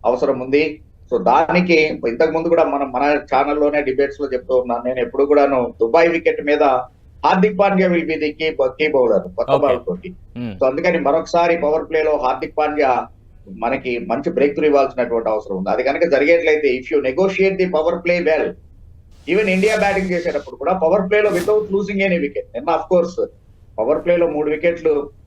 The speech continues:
Speaker 1: పో-, పోయినా కూడా ఆ తర్వాత శ్రేయాస్ అయ్యర్ and అక్షర్ పటేల్ ఆ డ్యామేజ్ ని ఇచ్చేశారు. నైంటీ ఎయిట్ రన్స్ పార్ట్నర్‌షిప్ ను క్రియేట్ చేశారు. But ప్రతిసారి అది జరుగుతుంది అనేటువంటిది కాదు కాబట్టి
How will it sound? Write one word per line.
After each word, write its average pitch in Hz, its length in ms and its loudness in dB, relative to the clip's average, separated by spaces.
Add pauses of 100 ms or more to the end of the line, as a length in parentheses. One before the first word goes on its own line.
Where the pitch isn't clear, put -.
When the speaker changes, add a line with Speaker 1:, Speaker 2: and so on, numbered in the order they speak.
(160)
Speaker 1:
పో-, 151 160 0
పోయినా 170 340 0
కూడా 170 200 0
ఆ 165 40 0
తర్వాత 165 300 -2
శ్రేయాస్ 160 420 -2
అయ్యర్ 160 340 0
and 151 100 -4
అక్షర్ 151 320 -4
పటేల్ 160 600 0 (400)
ఆ 117 80 -2
డ్యామేజ్ 165 520 0
ని 151 100 -4
ఇచ్చేశారు. 160 480 0
నైంటీ 147 320 -2
ఎయిట్ 151 240 -2
రన్స్ 151 300 -2 (100)
పార్ట్నర్‌షిప్ 143 580 -4
ను 139 80 -2 (460)
క్రియేట్ 156 400 2
చేశారు. 98 300 0
But 110 180 -4
ప్రతిసారి 180 580 2
అది 165 120 4
జరుగుతుంది 165 380 2
అనేటువంటిది 151 440 0
కాదు 139 240 0
కాబట్టి 151 600 0